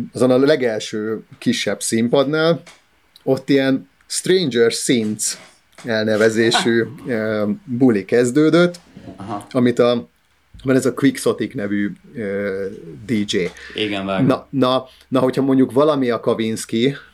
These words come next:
Speaker 1: amit, amit említettem, ö, külföldön, akkor, akkor, akkor nálunk az a Quixotic, aki, aki, aki így látszólag, tehát a teljes imázsát, ö, a, de, de úgy, úgy látszólag az életét is feltette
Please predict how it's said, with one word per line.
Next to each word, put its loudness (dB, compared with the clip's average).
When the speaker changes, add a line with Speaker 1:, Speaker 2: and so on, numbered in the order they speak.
Speaker 1:
amit, -6
amit -6
említettem, 0
ö, -2
külföldön, 0
akkor, -2
akkor, -4
akkor -4
nálunk 0
az -8
a -6
Quixotic, -4
aki, -2
aki, 0
aki -2
így 2
látszólag, 2
tehát 0
a -6
teljes 0
imázsát, -2
ö, -2
a, -4
de, 2
de 4
úgy, 0
úgy -4
látszólag 2
az -4
életét 0
is -8
feltette -6